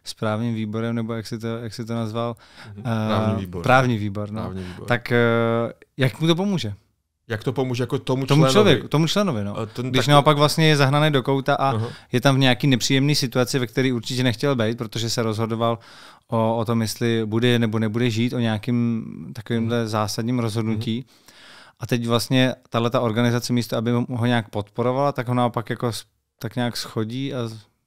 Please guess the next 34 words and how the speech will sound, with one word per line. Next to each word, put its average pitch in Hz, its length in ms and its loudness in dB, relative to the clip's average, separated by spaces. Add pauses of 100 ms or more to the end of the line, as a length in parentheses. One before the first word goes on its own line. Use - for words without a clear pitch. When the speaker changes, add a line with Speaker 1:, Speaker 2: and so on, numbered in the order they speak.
Speaker 1:
zažene 110 340 0
do 113 100 0
kouta. 117 380 -8 (800)
Speaker 2:
Eh, 113 640 -4 (100)
no, 123 280 0
je 117 100 -4
to - 120 -16
tak 143 160 -2
vlastně, 135 260 -6
jak 135 100 -6
říkáš, 123 360 -4
jo? 113 160 -4
Že 131 120 -4
oni... 127 340 -4 (440)
Oni 135 220 0
vlastně 135 280 0
v - 60 -8
tu 160 80 -4
chvíli 160 240 -2
nejsou 156 280 -2
ani, 151 260 -6 (320)
oni 139 200 -4
nedávají 147 420 -2
najevo 123 320 -2
radost 117 280 -2
toho, 123 380 -4
že 107 180 -6
by 113 240 -4
třeba 110 480 -4
ta - 180 -10
operace 110 460 -6
nebo 101 440 -8
ten 104 160 -6
zákrok 107 520 -4